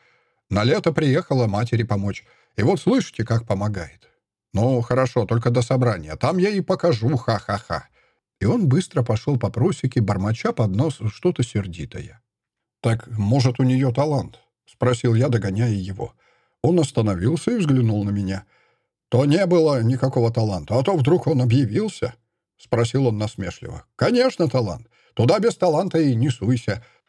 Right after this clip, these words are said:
Там талант первее всего". Он значительно посмотрел на меня и усмехнулся. Я хотел ему что-то ответить, но он вдруг остановился, взглянул на солнце —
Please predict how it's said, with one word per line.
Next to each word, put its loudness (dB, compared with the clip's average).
Там 2
талант 0
первее 2
всего". -2
Он 0
значительно 0
посмотрел -2
на 2
меня 4
и -2
усмехнулся. -10
Я 2
хотел 2
ему 2
что-то -2
ответить, -2
но 0
он 0
вдруг 0
остановился, 2
взглянул 2
на -6
солнце — 0